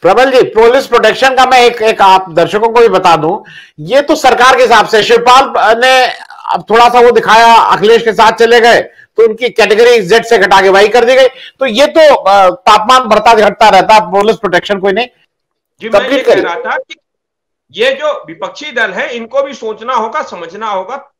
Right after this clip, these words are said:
Speaker 2: तैयारी करनी होगी। लड़ाई जो है,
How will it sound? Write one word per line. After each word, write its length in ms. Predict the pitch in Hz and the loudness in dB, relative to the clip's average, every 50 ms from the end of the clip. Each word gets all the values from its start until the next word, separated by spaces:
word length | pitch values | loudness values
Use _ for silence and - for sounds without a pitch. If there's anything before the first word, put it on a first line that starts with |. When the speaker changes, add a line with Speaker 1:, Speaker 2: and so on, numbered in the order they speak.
| _ _ _ - | _ _ _ -18
Speaker 2:
तैयारी 340 | 147 147 165 170 185 214 | -16 -12 -10 -10 -10 -12
करनी 340 | 208 - 180 170 175 190 185 | -14 -14 -12 -12 -12 -12 -14
होगी। 340 | 165 147 135 113 101 - _ _ _ _ _ _ _ _ _ _ _ _ _ _ _ _ _ _ _ _ _ _ _ _ _ _ _ _ _ _ _ _ | -14 -14 -16 -16 -20 -20 _ _ _ _ _ _ _ _ _ _ _ _ _ _ _ _ _ _ _ _ _ _ _ _ _ _ _ _ _ _ _ _
लड़ाई 460 | 135 160 170 185 202 214 247 277 277 | -12 -8 -6 -4 -4 -4 -4 -6 -10
जो 200 | 262 - 247 233 | -12 -10 -8 -8
है, 500 | 214 208 226 269 285 277 - - - _ | -6 -6 -4 -4 -6 -6 -8 -10 -20 _